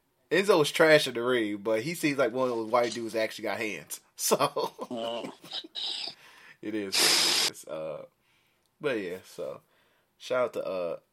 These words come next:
Speaker 1: oh yeah, did you watch Backstage this week?
Speaker 2: Uh, no.
Speaker 1: Oh yeah, Backstage was really good. Uh, they had Alexa Bliss on there, and she was just talking about, um, of course, Alexa Bliss is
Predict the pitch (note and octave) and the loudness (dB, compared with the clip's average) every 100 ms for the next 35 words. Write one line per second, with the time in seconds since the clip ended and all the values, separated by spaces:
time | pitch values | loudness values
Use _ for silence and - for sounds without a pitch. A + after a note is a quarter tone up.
0 | - D3 B2+ C3+ G3 F#3+ - C#3+ - E3 | 2 2 2 0 2 2 4 0 0 -4
1 | D#3+ D#3+ F3+ F#3 - _ _ _ _ _ | -4 -6 -8 -12 -14 _ _ _ _ _
2 | _ _ _ _ _ _ - - _ - | _ _ _ _ _ _ -20 -20 _ 2
3 | - E3 D#3 C#3+ C3+ G#2 G2+ - - _ | 10 12 10 8 0 -4 -8 -8 -14 _
4 | - E2 E2+ - D3 F#3+ F3 C3 G#2+ G2 | -10 -6 -6 -4 -2 0 -2 -4 -4 -8
5 | G2 F#2 F#2 G2 F#2 - D#2+ D#2 G#2+ A#2+ | -8 -8 -8 -6 -6 -8 -10 -6 -2 -2
6 | G#2 A2 - F#2 F#2 G2 - F2 E2+ E2+ | -2 -4 -6 -10 -10 -10 -10 -10 -8 -10
7 | F2 - F#2+ F2+ F2 - F#2 - F#2 F2 | -10 -12 -14 -14 -12 -4 -4 -4 -8 -6
8 | F2+ F2 - - - F2 E2+ D#2+ D#2 D#2 | -4 -4 -6 -14 -14 -10 -8 -10 -14 -18
9 | E2 _ _ _ _ - C3 A2 - - | -20 _ _ _ _ -8 -4 -4 -6 -18
10 | _ _ _ F#2 F2 F#2 F#2 F2+ - | _ _ _ -10 -8 -12 -10 -10 -10